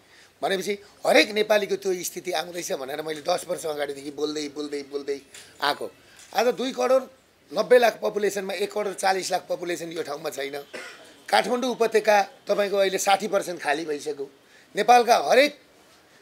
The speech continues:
गल्ली गल्लीमा, हरेक बजारहरूमा चाहिँ नि सारा नागरिकहरू चाहिँ नि, अ, दोकान युद्धग्र-, ग्रस्त क्षेत्रमा चाहिँ नि, अ, अ, बाट चाहिँ नि हिँडे जस्तो गरेर चाहिँ नि, होइन,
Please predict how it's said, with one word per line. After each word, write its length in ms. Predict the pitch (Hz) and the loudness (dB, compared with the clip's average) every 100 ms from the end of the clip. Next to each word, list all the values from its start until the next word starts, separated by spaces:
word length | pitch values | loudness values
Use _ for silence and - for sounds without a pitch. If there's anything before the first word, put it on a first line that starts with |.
| _ _ _ - | _ _ _ 0
गल्ली 220 | 233 269 | 2 4
गल्लीमा, 560 | 247 226 214 202 208 202 - | 2 2 2 0 -4 -4 0
हरेक 280 | 165 254 165 | 4 4 4
बजारहरूमा 640 | 196 220 208 170 185 185 | 4 6 4 2 -2 -4
चाहिँ 180 | 175 180 | -4 -6
नि 120 | 175 - - | -8 -14 -16
सारा 360 | - 185 208 202 202 - - _ - 156 | 0 6 8 6 2 -8 -20 _ -8 -2
नागरिकहरू 540 | 196 208 190 180 170 | 0 0 -2 -4 -6
चाहिँ 180 | 170 165 | -6 -8
नि, 200 | 165 165 _ - _ - | -10 -14 _ -20 _ -12
अ, 140 | 127 131 | -8 -4
दोकान 440 | 196 190 196 175 - _ - _ _ _ - | -2 0 -2 -6 -16 _ -20 _ _ _ -8
युद्धग्र-, 600 | 233 214 254 196 220 190 | -6 4 4 6 0 0
ग्रस्त 300 | 160 208 - | 0 -2 -2
क्षेत्रमा 520 | 208 - 156 185 190 185 | -6 -6 0 0 2 0
चाहिँ 160 | 190 | 0
नि, 140 | 190 175 160 _ - _ 127 | 0 -4 -8 _ -20 _ -8
अ, 60 | 131 131 127 - - | -4 -4 -6 -10 -12
अ, 180 | - 131 | -10 -4
बाट 240 | 127 185 | 2 4
चाहिँ 220 | 196 196 180 | 4 0 -4
नि 60 | |
हिँडे 320 | 147 156 196 | -4 0 2
जस्तो 280 | 190 175 196 | 2 -2 -4
गरेर 300 | 165 156 160 | -4 -4 -4
चाहिँ 180 | 151 147 | -6 -8
नि, 100 | 147 135 _ - _ 143 | -8 -12 _ -20 _ 0
होइन, 160 | 233 | 2